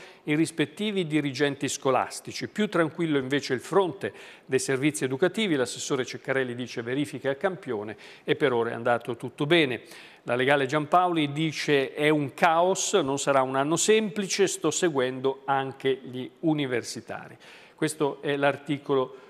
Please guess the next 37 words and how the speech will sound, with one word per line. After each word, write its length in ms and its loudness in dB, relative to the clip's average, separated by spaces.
che 100 -8
porta 280 -2
la 40 0
firma 300 -2
di 80 -4
Luigi 280 -2
Benelli. 500 4
Poi 320 2
a 60 -2
pagina 460 0
ventuno, 460 0
invece, 380 0
sempre 320 -2
sul 240 -8
tema 180 0
del 140 0
Green 200 0
Pass, 460 2
andiamo 240 4
a 60 4
Fano 400 2
perché, 340 0
come 260 -6
abbiamo 260 -2
appena 240 -2
visto 380 -2
dalla 320 2
prima 280 2
pagina, 500 2
Green 260 0
Pass, 320 2
no, 180 2
io 140 2
devo 260 4
pregare, 600 4
proteste 600 0
Novax 580 0